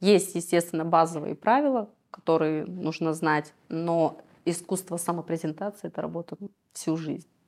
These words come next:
Можно постоянно себя усовершенствовать, усовершенствовать, разбираться в дресс-коде и в стиле, разбираться в винах, в книгах. Э,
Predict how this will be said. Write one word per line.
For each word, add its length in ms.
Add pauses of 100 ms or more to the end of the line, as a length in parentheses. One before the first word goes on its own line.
(600)
Можно 260
постоянно 480
себя 220
усовершенствовать, 760
усовершенствовать, 840
разбираться 580
в 60
дресс-коде 680
и 200
в 60
стиле, 640
разбираться 1120
в 40
винах, 640
в 160
книгах. 680
Э, 360